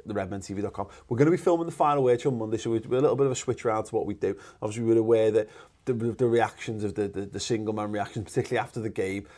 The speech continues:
it's a bit hot, it's a bit heated. It's not an element of, about fan T V that I'm a massive fan of, but we do like to,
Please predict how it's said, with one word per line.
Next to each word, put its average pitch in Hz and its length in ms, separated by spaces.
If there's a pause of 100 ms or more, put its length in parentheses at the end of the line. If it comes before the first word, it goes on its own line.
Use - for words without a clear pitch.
(100)
it's - 80
a 107 40
bit 117 120
hot, 110 340
it's 101 100
a 101 40
bit 107 140
heated. 107 340
It's 113 100
not 135 140
an 165 80
element 165 280
of, 139 180
about 107 360
fan 110 260
T 107 180
V 104 140
that 104 120
I'm 104 100
a 107 60
massive 101 360
fan 101 260
of, 110 180
but 98 80
we 110 120
do 110 160
like 101 260
to, 104 180